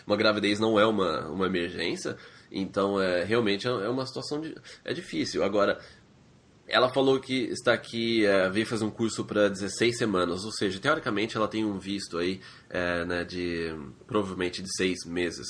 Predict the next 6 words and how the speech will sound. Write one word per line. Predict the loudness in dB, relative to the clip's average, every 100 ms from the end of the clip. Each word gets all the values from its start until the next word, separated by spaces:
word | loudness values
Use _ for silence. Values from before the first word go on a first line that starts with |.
| -10
um | -10
visto | -10 -10 -12
de | -8
turista. | -4 -4 -6 -6 -6 -6 -14 -20 -20 -10
É, | -4 0 2 2 0 -4 -8 -14 -20 _ -20 -20 _ _ _ -20 -20 -20 -18 -8
o, | -8